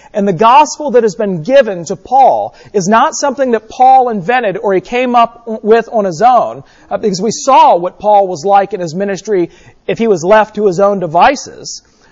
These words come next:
But because God intervened in his life, he was given this gospel that is not from men, but from Jesus Christ. He even says, "This comes not from men, nor through men, but through Jesus Christ."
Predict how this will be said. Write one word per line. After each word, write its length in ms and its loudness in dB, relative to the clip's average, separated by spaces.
But 140 -6
because 260 0
God 320 4
intervened 520 -4
in 100 -2
his 160 -6
life, 260 0
he 80 -6
was 240 -4
given 260 0
this 180 -6
gospel 480 0
that 100 -8
is 120 -10
not 340 0
from 180 -4
men, 460 0
but 180 0
from 300 2
Jesus 360 -2
Christ. 440 2
He 80 0
even 180 0
says, 380 0
"This 260 2
comes 400 -2
not 360 2
from 200 0
men, 480 0
nor 340 4
through 380 0
men, 420 -6
but 220 2
through 260 0
Jesus 420 -4
Christ." 640 -2